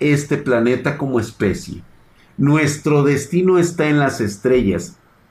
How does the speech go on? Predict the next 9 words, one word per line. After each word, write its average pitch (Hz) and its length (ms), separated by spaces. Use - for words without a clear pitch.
y 147 140
no 185 300
vamos 208 420
a 147 160
llegar 147 580
con 143 540
estos 175 320
cuerpos 170 580
físicos - 880